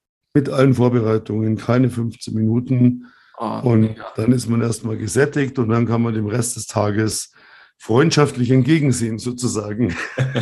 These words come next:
Speaker 2: Ah, mir läuft das Wasser im Mund schon,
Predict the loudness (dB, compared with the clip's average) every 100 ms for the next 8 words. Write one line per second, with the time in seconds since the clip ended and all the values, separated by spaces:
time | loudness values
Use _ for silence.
0 | -2 -2 -2 -6 -8 -8 -10 -6 -2 2
1 | 2 2 2 4 4 2 0 0 0 0
2 | 0 2 2 2 0 -2